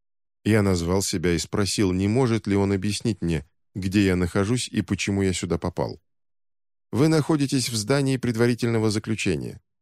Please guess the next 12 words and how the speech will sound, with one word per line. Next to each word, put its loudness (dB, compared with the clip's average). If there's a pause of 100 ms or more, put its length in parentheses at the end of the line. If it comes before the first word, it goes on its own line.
(440)
«В -12
здании -2
предварительного -4
заключения?» -4 (440)
повторил -4
я -2
с -6
изумлением. -6 (440)
«Но 2
по -4
какому -2
поводу?» -4